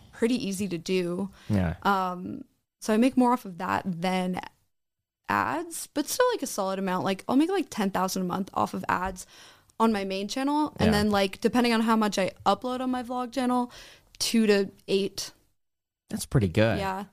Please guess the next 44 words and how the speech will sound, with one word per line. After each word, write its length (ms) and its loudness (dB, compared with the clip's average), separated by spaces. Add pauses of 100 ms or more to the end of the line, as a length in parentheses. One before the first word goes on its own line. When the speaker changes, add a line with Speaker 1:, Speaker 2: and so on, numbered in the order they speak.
(120)
Speaker 2:
Yeah. 260 0 (200)
Speaker 1:
And 140 6
now 160 6
I 100 0
get, 240 -2
uh, 240 0
or, 460 0
yeah, 160 -2
I 60 -2
get 160 -6
brand 180 -6
deals 160 -4
on 80 0
my 100 0
vlog 280 -4
channel 240 0
now 200 0
too, 280 -4
which 160 -2
I 80 0
never 320 2 (260)
Speaker 2:
Wow. 60 4
Speaker 1:
expected. 560 4
I 60 -4
was 120 -10
like, 220 -8
"What? 560 -4 (260)
This 220 -4
is 100 -4
crazy." 720 -6 (280)
Speaker 2:
That's 160 -2
fantastic. 560 -2
Speaker 1:
Yeah. 340 -4 (640)
Speaker 2:
Yeah, 200 6
I've 160 0
noticed 360 0
ad 220 0
rates 240 0
are 60 4
down 400 2
twenty 480 4
to 80 6
thirty 340 4
percent, 680 -2